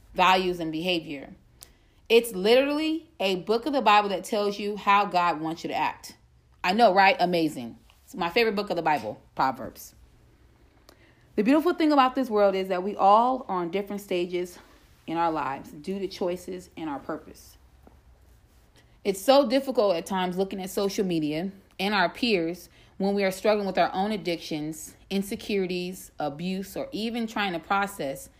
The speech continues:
a decision that we made, good, bad, or indifferent. We as human beings go through changes in seasons as well.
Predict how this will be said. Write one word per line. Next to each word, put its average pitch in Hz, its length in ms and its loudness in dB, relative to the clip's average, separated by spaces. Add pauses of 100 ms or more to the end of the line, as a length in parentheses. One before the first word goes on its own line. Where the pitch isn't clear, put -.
(280)
a 160 60 -6
decision 226 500 -4
that 208 140 0
we 214 120 -2
made, 151 500 -4
good, 190 520 -2 (240)
bad, 160 600 0 (120)
or 147 180 -6
indifferent. 135 520 -10 (1300)
We 226 180 2
as 269 120 4
human 277 260 4
beings 202 480 -2 (600)
go 208 280 6
through 208 440 0 (140)
changes 156 720 -6 (460)
in 147 140 -6
seasons 139 540 -8
as 127 240 -6
well. 143 360 -4